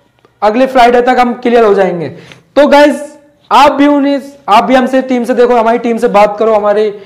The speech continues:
team से पूछो कि सर solution क्या है, ठीक।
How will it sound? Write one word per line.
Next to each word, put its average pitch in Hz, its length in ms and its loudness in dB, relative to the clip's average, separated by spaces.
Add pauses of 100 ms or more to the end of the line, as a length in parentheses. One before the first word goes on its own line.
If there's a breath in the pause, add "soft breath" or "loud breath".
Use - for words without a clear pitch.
(640 loud breath)
team 262 260 4
से 277 380 4 (280)
पूछो 269 340 2
कि 269 120 0
सर 254 260 -2 (240)
solution 226 420 -2
क्या 202 200 2
है, 139 160 -6 (800)
ठीक। 220 340 -4